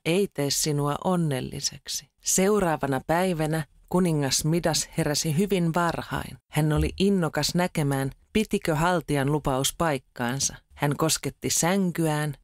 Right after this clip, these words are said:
ja sänky muuttui heti kullaksi. Sitten hän kosketti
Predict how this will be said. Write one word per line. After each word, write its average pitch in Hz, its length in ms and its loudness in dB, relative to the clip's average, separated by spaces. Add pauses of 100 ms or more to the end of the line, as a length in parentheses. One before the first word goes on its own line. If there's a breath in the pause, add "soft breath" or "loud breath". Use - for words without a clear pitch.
(120)
ja 135 100 -2
sänky 160 440 0
muuttui 139 500 -2
heti 156 320 0
kullaksi. 135 760 0
Sitten 180 460 0
hän 135 140 0
kosketti - 540 -4